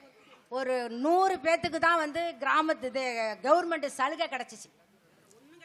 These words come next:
பாக்கி பேருக்கெல்லாம் ஒன்றும் இல்லை. அவங்க கிராமத்துல எல்லாரும் புலம்பிக் கொண்டிருக்கிறார்கள், "எங்களுக்கெல்லாம் ஒன்றுமே இல்லையா,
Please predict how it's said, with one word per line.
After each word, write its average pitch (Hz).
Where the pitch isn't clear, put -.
பாக்கி 349
பேருக்கெல்லாம் 311
ஒன்றும் 302
இல்லை. 294
அவங்க 330
கிராமத்துல 349
எல்லாரும் 302
புலம்பிக் 320
கொண்டிருக்கிறார்கள், 262
"எங்களுக்கெல்லாம் 311
ஒன்றுமே 302
இல்லையா, 254